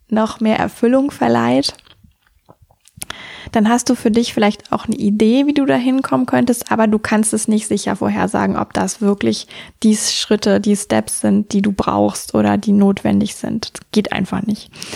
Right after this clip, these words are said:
Ähm, und wenn wir jetzt im Kleinen gucken,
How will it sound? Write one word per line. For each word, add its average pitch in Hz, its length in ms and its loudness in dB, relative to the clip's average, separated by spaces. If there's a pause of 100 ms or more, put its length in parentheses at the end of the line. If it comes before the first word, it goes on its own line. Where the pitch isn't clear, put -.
(1120)
Ähm, 226 480 2 (340)
und 226 100 2
wenn 247 160 4
wir 247 60 4
jetzt 240 140 -2
im 196 140 2
Kleinen 220 460 2
gucken, 311 500 0